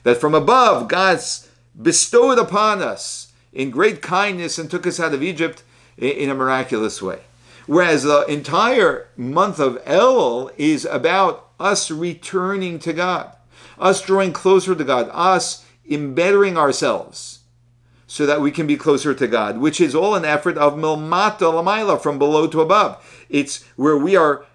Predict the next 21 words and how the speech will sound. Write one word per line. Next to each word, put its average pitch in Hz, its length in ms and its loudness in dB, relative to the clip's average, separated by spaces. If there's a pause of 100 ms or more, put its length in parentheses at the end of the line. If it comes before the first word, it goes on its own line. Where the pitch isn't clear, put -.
(220)
mm, 147 340 -10
uh, 147 120 2
putting 180 320 -2
forth 165 280 0
effort, 208 580 -2 (640)
and 160 220 0
we 185 120 4
are 160 160 6
generating 147 920 2
through 185 380 -2
our 175 240 2
effort 180 460 -2
a 160 160 0
reality, 123 680 -2
not 185 280 -2
a 165 240 -4
reality 160 300 0
that's 151 180 0
bestowed 185 400 2
upon 147 320 -2
us. - 320 -20